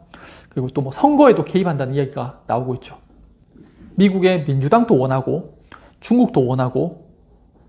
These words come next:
그렇다면 금리 인하를 하기 위한 신호, 그게 경기 침체가 되겠죠. 그리고 중국은 민주당을 뒤에서 지원해주고 해리슨을 대통령으로 만들어주게 되면은,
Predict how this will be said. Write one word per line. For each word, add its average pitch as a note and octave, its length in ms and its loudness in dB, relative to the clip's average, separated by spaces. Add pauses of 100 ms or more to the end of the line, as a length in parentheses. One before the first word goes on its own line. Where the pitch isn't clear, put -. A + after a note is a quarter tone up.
(240)
그렇다면 D#3+ 560 -2 (200)
금리 F#3+ 320 0
인하를 C#3 280 0
하기 D#3+ 400 -2
위한 C#3 280 -2
신호, - 380 -4 (760)
그게 D#3+ 440 -6 (220)
경기 D#3+ 240 -2
침체가 E3+ 320 -2
되겠죠. A#2 380 -10 (680)
그리고 G3 280 4
중국은 E3+ 580 2
민주당을 D3 480 0
뒤에서 F3 480 0
지원해주고 D#3+ 880 -2 (640)
해리슨을 A#3 420 2
대통령으로 E3 440 0
만들어주게 C#3 580 -4
되면은, A#2+ 500 -4